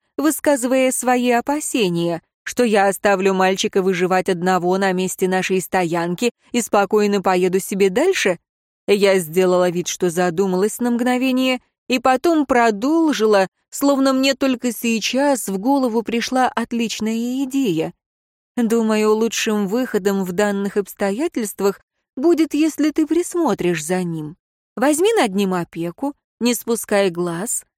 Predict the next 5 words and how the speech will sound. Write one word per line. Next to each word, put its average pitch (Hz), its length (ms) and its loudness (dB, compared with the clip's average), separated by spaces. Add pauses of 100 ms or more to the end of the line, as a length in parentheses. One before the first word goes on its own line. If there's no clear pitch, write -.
(120)
займись 214 600 0
воспитанием, 233 880 0
в - 60 -12
конце 202 380 0
концов, 220 520 -2